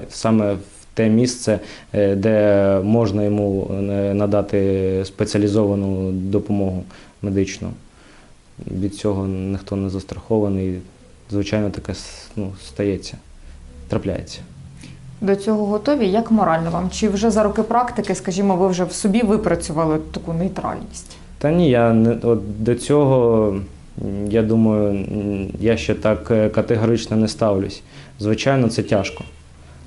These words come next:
Speaker 1: Е, це дуже тяжко. Особливо, коли ти працюєш, е, з цим пацієнтом. Бувало таке, що десь там на стаб-пункті надали допомогу.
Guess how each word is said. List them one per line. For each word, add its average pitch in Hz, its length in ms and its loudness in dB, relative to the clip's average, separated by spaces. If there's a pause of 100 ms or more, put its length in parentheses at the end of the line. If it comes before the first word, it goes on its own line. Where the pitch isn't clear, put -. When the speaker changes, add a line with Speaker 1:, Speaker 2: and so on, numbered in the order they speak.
Speaker 1:
Е, 101 180 -4
це 110 160 -4
дуже 107 260 2
тяжко. 101 380 -4 (600)
Особливо, 110 1300 4
коли 110 200 4
ти 104 400 2 (100)
працюєш, 127 680 2
е, 101 560 4
з 95 60 -8
цим 110 260 -2
пацієнтом. 113 680 0 (320)
Бувало 110 360 2
таке, 107 760 2 (540)
що - 180 -4
десь 107 220 0
там 104 340 -2
на 113 140 2
стаб-пункті 123 720 -2
надали 117 380 4
допомогу. 110 640 2